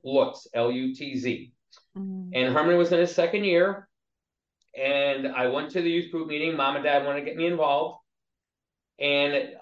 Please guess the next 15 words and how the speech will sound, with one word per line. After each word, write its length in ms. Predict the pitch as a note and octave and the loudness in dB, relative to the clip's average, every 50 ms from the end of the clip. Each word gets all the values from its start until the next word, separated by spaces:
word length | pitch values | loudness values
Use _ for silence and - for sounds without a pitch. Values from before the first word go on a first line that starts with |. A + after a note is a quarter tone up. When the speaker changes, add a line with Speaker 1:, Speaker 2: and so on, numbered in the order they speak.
| - - - - - | -20 -20 -18 -8 0
Speaker 1:
little 300 | D#3 E3 F3+ F#3 F3+ F3+ | 4 6 8 8 8 6
did 100 | F3+ E3+ | 6 6
I 180 | E3 D#3 D3+ D#3+ | 6 6 4 4
know, 340 | E3+ E3+ D3+ C3 B2+ C3 | 4 6 6 6 6 6
but 140 | C3 C3+ C3+ | 6 4 2
after 240 | C#3+ D3 - - A3 | 2 2 0 -2 -6
youth 260 | F#3+ F#3+ G3 - - | -6 -6 -6 -6 -4
group 220 | - D#3+ C3+ C3 C3 | -6 -6 -2 0 2
that 240 | B2+ B2+ A#2+ A#2+ | 4 4 2 2
night, 320 | A#2+ A#2 A#2 B2+ C3 C3 - - _ _ _ - - | 0 0 0 0 0 -2 -4 -8 _ _ _ -6 0
Herman 600 | G#3 G#3 G3+ F#3 D3 A#2+ A#2+ B2 D#3+ E3+ E3+ - _ _ | 2 2 2 4 2 0 0 -2 -4 -6 -8 -12 _ _
took 220 | - D#3 D3+ D3+ | 0 0 0 0
me 320 | D3 D3 C#3+ C#3+ C#3+ C#3 C#3 | 0 -2 -2 -2 -2 -2 -4
from 180 | D3+ C3+ B2+ | -4 -2 0
downstairs 760 | B2+ B2+ B2+ C3+ - - - - C#3+ C#3 C#3 C#3+ D3 C#3+ - | 2 2 2 2 0 -2 -2 -2 0 2 2 2 0 -2 -6